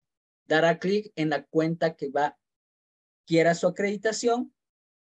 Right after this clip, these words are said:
y procederá al siguiente paso. El siguiente paso es que el contribuyente ya in-, vaya seleccionando o vaya indicando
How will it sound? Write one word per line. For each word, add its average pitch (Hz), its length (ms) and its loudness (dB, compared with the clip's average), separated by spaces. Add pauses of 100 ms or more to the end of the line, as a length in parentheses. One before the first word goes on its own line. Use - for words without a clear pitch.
(340)
y 254 160 0
procederá 196 880 4
al 151 180 -2
siguiente 143 460 -10
paso. - 420 -16 (1160)
El 165 160 6
siguiente 214 420 2
paso 202 400 2
es 208 100 -2
que - 100 -4
el 185 100 -6
contribuyente 202 720 -6
ya 196 120 -6
in-, 185 240 -6 (260)
vaya 190 380 4
seleccionando 208 1040 -4 (280)
o 151 160 0
vaya 175 520 2 (920)
indicando 196 720 0